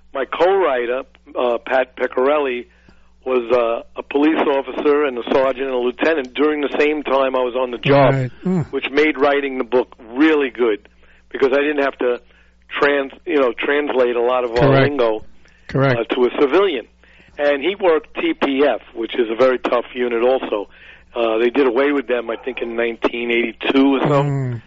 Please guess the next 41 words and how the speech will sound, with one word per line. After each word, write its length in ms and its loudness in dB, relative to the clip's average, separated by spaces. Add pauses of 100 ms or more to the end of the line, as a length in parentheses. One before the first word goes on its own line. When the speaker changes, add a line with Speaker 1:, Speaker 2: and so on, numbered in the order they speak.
(180)
Speaker 2:
yes. 340 -4
Speaker 1:
Uh, 300 0 (140)
they 60 2
were 180 2
around 280 -2
from 180 -8
fifty-four 720 0
to 60 -2
eighty-two, 800 0
very, 360 0 (600)
very 280 2
gung-ho, 840 0 (220)
uh, 400 -2 (100)
unit, 460 2 (720)
uh, 200 -4
of 100 -4
all 220 4
great 300 -2
cops. 360 -2
And 220 -10 (380)
he 160 -4
was 260 2
in 100 -2
there, 240 2
and 100 -4
he 80 -2
worked 300 2
in 140 -4
the 120 -8
ghetto 360 2
areas, 420 -2
so 160 0
he 220 0
knew, 320 2 (440)
he 100 2
had 200 4
a 60 -4 (140)
feel 360 0
and 40 -2
a 40 -4
taste 480 -2